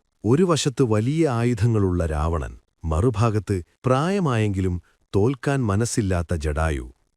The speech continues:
തന്റെ മൂർച്ചയുള്ള ചുണ്ടുകൾ കൊണ്ട് അദ്ദേഹം രാവണന്റെ രഥത്തിലിടിച്ചു.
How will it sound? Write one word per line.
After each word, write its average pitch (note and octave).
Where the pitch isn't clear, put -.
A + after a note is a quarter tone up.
തന്റെ E3+
മൂർച്ചയുള്ള D#3+
ചുണ്ടുകൾ C#3
കൊണ്ട് A#2+
അദ്ദേഹം G2+
രാവണന്റെ A2
രഥത്തിലിടിച്ചു. D2+